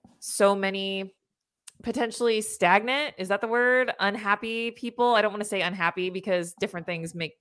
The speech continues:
people happy, but complacent, because we don't really, we never really dove into the self-awareness or,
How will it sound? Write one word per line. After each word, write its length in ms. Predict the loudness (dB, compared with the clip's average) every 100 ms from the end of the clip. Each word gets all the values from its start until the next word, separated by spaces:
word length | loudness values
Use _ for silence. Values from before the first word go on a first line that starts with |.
| _
people 240 | -12 -6 -2
happy, 340 | -2 -2 -2
but 200 | -2 -2 -4 -20 _ -20 _ -8
complacent, 680 | -6 2 2 4 0 -2 -4 _ _ _ _
because 760 | -8 2 6 8 6 4 -8 -20 -14
we 240 | -6 0
don't 320 | 6 6 6 -6
really, 540 | 0 0 2 -2 -4
we 120 | -4 2
never 260 | 4 4
really 340 | 2 2 0 0
dove 340 | 4 4 2
into 640 | -4 -6 -4 -2 0 -2 -8 _ _ -6
the 80 |
self-awareness 760 | 2 2 2 0 -2 -2 -4 -4
or, 220 | -4 -2